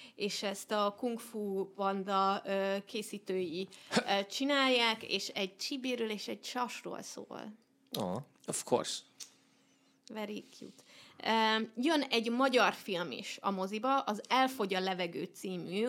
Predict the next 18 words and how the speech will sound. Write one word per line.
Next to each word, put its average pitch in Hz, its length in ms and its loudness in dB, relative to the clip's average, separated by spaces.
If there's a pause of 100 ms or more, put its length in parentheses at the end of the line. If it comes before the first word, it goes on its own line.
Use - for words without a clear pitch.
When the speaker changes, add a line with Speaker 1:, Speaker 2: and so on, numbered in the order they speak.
Speaker 1:
ami 196 420 0
egy, 190 320 -4
ö, 190 200 0
magyar 202 340 0
tanárról 180 500 -2
szól, 196 440 -2 (300)
aki 202 560 0
az 202 280 -2
óráján, 190 920 2 (360)
ö, 190 480 2 (160)
két 240 380 0
huszon-, 190 720 -4 (200)
két 226 280 -2 (100)
tizenkilencedik 220 800 -2
századi 185 440 -2
francia 190 420 -4
költőről, 180 800 -2 (340)
ö, 185 460 2